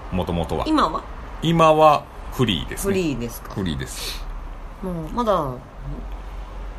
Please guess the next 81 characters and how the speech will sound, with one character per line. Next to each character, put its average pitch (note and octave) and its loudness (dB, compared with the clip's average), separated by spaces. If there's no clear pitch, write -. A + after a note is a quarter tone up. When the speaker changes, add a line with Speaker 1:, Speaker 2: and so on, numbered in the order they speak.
Speaker 2:
入 D#3+ -2
れ D#3 0
て D#3 -2
も D3+ 0
ら C#3+ 0
え C#3 -2
な C#3 -2
い B2+ -2
ん A#2+ -4
で A2+ -6
す A2 -6
か？ A#2+ 4
Speaker 1:
ま C3 8
だ A2 8
入 G2 4
れ F2+ 2
て E2+ 2
も D#2+ 0
ら D#2 2
え D#2 -2
な D2+ -2
い C#2+ -2
で C2+ -4
す。 - -6
Speaker 2:
も A3 -2
う - -4
ち - -8
ょ - -10
っ - -12
と B3+ -2
フ E3+ -4
ァ D#3 0
ン C3+ -4
を C#3 -4
集 C3 -6
め G#2 -4
な A2 -4
き - -8
ゃ - -4
ダ G#2 -4
メ G#2+ -6
で - -4
す - -4
ね。 G#3 2
Speaker 1:
<laughs> - -10
Speaker 2:
じ - -4
ゃ G2 -6
あ、 C3+ -6
ね。 D3 -4
Speaker 1:
こ E3 8
れ A3 10
以 F#3+ 4
上 A2 6
フ E2+ 2
ァ G#2+ 4
ン - -4
集 - -2
め、 F3 4
Speaker 2:
<laughs> D#3 2
Speaker 1:
集 - -2
ま D3+ 6
る D#3 2
か。 D3 0
Speaker 2:
う D3 -4
ん、 C3+ -2
何 F#3+ 2
言 A#2 2
っ - -2
て C#3 2
ん A#2 -2
だ。 A2 -6
Speaker 1:
う - -8
ん。 - -10
す - -8
い - -6
ま E3 -2
せ D#3+ -4
ん。 - 0
Speaker 2:
で、 D3 0
あ E3+ -2
の、 D3+ -2